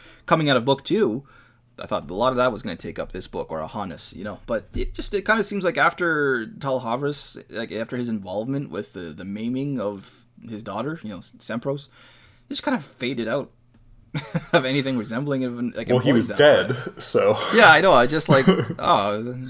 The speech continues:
Speaker 1: really? Like, it's, it's, it's true. Like, just dead. And I was like, "God, I, I don't know." I was hoping just to, to find out some more juicy secrets about him or something, but
Speaker 2: Hmm.
Speaker 1: you, like, eh.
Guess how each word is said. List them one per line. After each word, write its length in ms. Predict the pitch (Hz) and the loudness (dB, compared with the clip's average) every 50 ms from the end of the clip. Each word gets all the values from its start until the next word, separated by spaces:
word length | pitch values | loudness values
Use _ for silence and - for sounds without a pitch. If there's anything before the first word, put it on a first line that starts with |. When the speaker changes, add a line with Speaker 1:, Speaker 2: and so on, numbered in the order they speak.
| 143 - - - - | -14 -14 -16 -12 -4
Speaker 1:
really? 400 | - 135 160 160 160 170 180 - | 0 0 2 2 2 2 2 2
Like, 200 | 135 143 139 139 | 4 2 2 2
it's, 240 | 139 131 131 - - | 2 -2 -4 -4 -6
it's, 220 | 107 120 - - - - - - | -6 -6 -6 -8 -12 -12 -10 -8
it's 180 | 123 120 - | -8 -8 -8
true. 240 | - - 156 170 131 95 | -4 0 2 2 2 0
Like, 260 | 95 120 123 - 156 - - - - - 135 135 - - - | -2 -4 -4 -4 -6 -10 -14 -16 -18 -20 -20 -20 -20 -16 -12
just 280 | - 131 - - 120 - | -10 -10 -10 -10 -14 -12
dead. 400 | - - 139 151 135 - - - | -6 -2 -2 -2 -2 -4 -6 -16
And 100 | - - | -20 -20
I 40 | - | -18
was 100 | - - | -18 -18
like, 140 | - - - | -18 -18 -14
"God, 320 | - 151 165 156 - - - - | -10 -8 -8 -8 -8 -12 -14 -12
I, 60 | 117 135 139 - - _ - - - | -10 -10 -10 -12 -16 _ -10 -6 -4
I 40 | |
don't 80 | 135 120 | -2 -2
know." 100 | 101 - - _ _ - - - - - - - | -2 -4 -8 _ _ -20 -20 -20 -20 -18 -8 -4
I 40 | - | -2
was 80 | 127 | 0
hoping 260 | - 170 170 165 143 135 | 0 0 -2 -2 -2 -4
just 180 | 127 - - | -4 -4 -4
to, 180 | - 110 107 101 | -2 -2 -2 -2
to 120 | - 120 | -4 -8
find 340 | 113 - - 143 127 147 143 | -8 -6 -4 -2 -2 0 0
out 140 | 139 123 - | 0 0 0
some 140 | - 123 113 | -2 0 0
more 280 | 117 120 127 127 120 | 0 2 0 0 -2
juicy 420 | 113 101 143 120 123 117 - 120 113 | -4 -4 -2 -2 -2 -2 -2 -6 -6
secrets 460 | - - - 120 120 - - - - | -6 -6 -6 -6 -6 -6 -8 -10 -10
about 280 | 85 101 104 107 123 - | -12 -10 -8 -8 -8 -10
him 180 | - - - - | -12 -18 -18 -18
or 80 | 50 - | -18 -14
something, 460 | - - - - - - - - 127 - | -12 -12 -14 -14 -16 -18 -18 -20 -18 -14
but 140 | - - 78 - | -14 -12 -10 -8
Speaker 2:
Hmm. 180 | 127 117 - | -6 -6 -6
Speaker 1:
you, 100 | 120 - 60 | -6 -8 -10
like, 120 | - - _ _ - _ _ - - | -10 -12 _ _ -20 _ _ -10 -6
eh. 120 | 131 151 | -4 -4